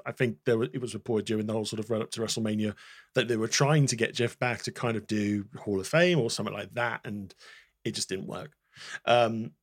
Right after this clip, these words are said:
so, yeah, so I think it's trying to avoid that knee-jerk reaction of doing something without really kind of taking a breath, thinking through kind of, and that, and, and in terms of high,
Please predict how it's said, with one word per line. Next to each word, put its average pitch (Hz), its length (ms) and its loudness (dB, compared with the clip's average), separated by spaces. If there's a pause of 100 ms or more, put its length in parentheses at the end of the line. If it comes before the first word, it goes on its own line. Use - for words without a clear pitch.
(160)
so, 165 160 8
yeah, 123 160 8
so 151 200 4
I 143 60 -2
think 160 220 4
it's 156 160 0
trying 190 260 6
to - 100 6
avoid 156 260 6
that 139 180 2
knee-jerk 143 360 4
reaction 156 480 2
of 107 220 -6
doing 147 320 8
something 147 540 2 (600)
without 131 320 2
really 131 260 6
kind 139 360 4
of 123 140 8
taking 135 340 6
a 120 60 4
breath, 123 320 4
thinking 120 460 2
through 123 320 6
kind 120 420 0
of, 113 120 2
and 151 140 6
that, 254 220 6
and, 190 180 6 (520)
and 180 120 6
in 196 100 10
terms 214 300 6
of 202 120 0
high, 170 320 4